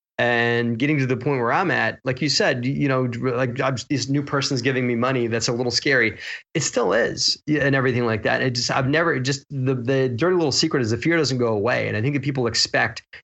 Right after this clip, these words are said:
that, well, when the fear stops, then I'll start taking action. But the secret is that fear never goes away. You just learn to act in spite of it. And, and I think that that's the key to success, is just moving forward, even though you're a little scared, a little unsure, and just being confident enough in yourself that'll just keep putting one foot in front of the other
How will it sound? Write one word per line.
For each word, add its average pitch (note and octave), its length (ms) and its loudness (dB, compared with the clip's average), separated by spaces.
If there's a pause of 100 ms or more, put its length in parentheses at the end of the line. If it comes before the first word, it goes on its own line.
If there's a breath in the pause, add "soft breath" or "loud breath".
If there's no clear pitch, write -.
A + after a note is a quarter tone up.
that, A#2 300 0
well, E3 220 2
when D#3+ 300 0
the C#3+ 60 2 (160)
fear C#3+ 240 0
stops, - 500 -2
then B2+ 260 0
I'll A2+ 140 -2
start A2+ 240 -2
taking A2+ 340 -2
action. G#2 420 -4 (120)
But C#3 180 0
the B2+ 100 2
secret G3+ 380 0
is B2 140 0
that A#2+ 180 -4
fear E3 160 0
never A#2 360 0
goes G2+ 240 -2
away. G2+ 240 -2
You A2+ 100 0
just C#3 200 -2
learn B2 400 0
to A2+ 480 0 (380)
act B2 260 0
in A2 120 -2
spite A#2+ 360 0
of G2 100 -4
it. - 160 -6 (160)
And, A2+ 180 -2
and A#2+ 160 0
I B2 100 2
think C3+ 280 -2
that A#2 260 -2 (180)
that's C#3+ 300 0
the - 100 -4
key B2+ 200 0
to A2+ 80 0
success, A2+ 580 -2
is A#2 40 -2
just C3 180 -2
moving C3+ 280 2
forward, B2 220 0
even C3 180 2
though B2+ 100 2
you're B2 160 2
a A#2+ 40 2
little A#2 160 2
scared, A#2 340 0
a A2+ 60 0
little A2+ 160 0
unsure, G#2+ 600 0
and A2+ 140 0
just A2 220 -2
being A#2+ 180 0
confident A2+ 440 -2
enough A2 260 -2
in A2+ 80 -2
yourself A2 380 -2
that'll A2 160 -2
just A2 140 -4
keep A2+ 120 -6
putting A#2+ 260 -2
one A2+ 160 0
foot B2+ 160 -4
in G#2+ 100 -6
front A#2 160 -2
of G#2 60 -2
the A2 120 2
other A2+ 360 0